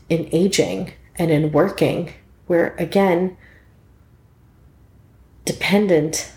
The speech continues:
on the health of our bodies in order to move around in society and to be an active part of life around us, because that's the only life we have been shown.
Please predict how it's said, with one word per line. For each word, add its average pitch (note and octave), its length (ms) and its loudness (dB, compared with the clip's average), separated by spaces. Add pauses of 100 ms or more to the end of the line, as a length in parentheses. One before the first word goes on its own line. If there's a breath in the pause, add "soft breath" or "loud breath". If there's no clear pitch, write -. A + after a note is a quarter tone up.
(100)
on E3 180 2
the D#3+ 80 0
health F3 320 -2
of D#3+ 100 0
our C#3 100 6
bodies D#3 760 0 (260)
in E3 140 2
order E3 240 2
to D#3 180 -4
move E3 300 2
around D#3 420 2
in D3+ 100 -4
society - 720 0 (440 loud breath)
and E3 140 0
to D#3+ 120 4
be D#3 180 2
an D#3 100 4
active E3 420 -2
part - 580 -2 (480)
of D#3+ 320 2
life D#3 240 2
around F3 340 0
us, - 400 -4 (320 loud breath)
because E3+ 220 0
that's F3 240 0
the - 100 2
only F#3 300 4
life E3+ 360 0
we E3 240 0
have D#3+ 240 -4
been D3+ 140 2
shown. - 520 -2